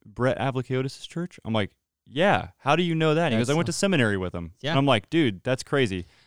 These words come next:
Speaker 2: The
Speaker 1: Um,
Speaker 2: dude that, the, the guy that did the marriage conference, uh, Brad?
Speaker 1: Yes.
Speaker 2: He, I actually had him for a class in, in, in seminary
Speaker 1: Oh,
Speaker 2: at
Speaker 1: no
Speaker 2: we-,
Speaker 1: way.
Speaker 2: at Western. He was like, yeah, he, he did a one-day thing that I went to and, uh, or a weekend thing. And,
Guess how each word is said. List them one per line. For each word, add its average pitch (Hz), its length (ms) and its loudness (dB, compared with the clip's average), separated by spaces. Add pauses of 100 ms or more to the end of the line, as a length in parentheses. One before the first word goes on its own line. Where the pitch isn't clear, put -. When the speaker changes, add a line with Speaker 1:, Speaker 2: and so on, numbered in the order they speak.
(140)
Speaker 2:
The 135 140 2
Speaker 1:
Um, 113 140 6 (160)
Speaker 2:
dude 185 80 -2
that, 147 340 2
the, 117 240 0
the 123 120 -2
guy 127 200 4
that 147 180 0
did 131 200 0
the 131 80 2
marriage 117 400 0
conference, 98 720 -6 (300)
uh, 92 500 -4 (220)
Brad? 113 400 -4 (640)
Speaker 1:
Yes. 123 380 0
Speaker 2:
He, 123 100 -18 (100)
I 120 80 0
actually 123 300 2
had 110 260 0
him 113 180 2
for 104 220 -4
a 98 60 -4
class 98 400 -4
in, 104 200 -8 (160)
in, 101 240 -8
in 101 180 -8
seminary 92 440 -6
Speaker 1:
Oh, 120 80 2
Speaker 2:
at 135 60 4
Speaker 1:
no 123 100 2
Speaker 2:
we-, 123 60 0
Speaker 1:
way. 123 100 0
Speaker 2:
at 101 100 -2
Western. 104 320 -2
He 107 160 -2
was 101 160 -2
like, 90 180 -4
yeah, 90 220 -4
he, 104 140 -10
he 120 180 -4
did 110 140 0
a 104 60 -2
one-day 98 720 -2
thing 95 360 -6
that 87 320 -8
I 101 60 -12
went 98 200 -10
to 98 200 -8
and, 50 200 -10
uh, 50 220 -12 (260)
or 104 100 -8
a 104 80 -4
weekend 98 360 -6
thing. 90 240 -6
And, 85 140 -10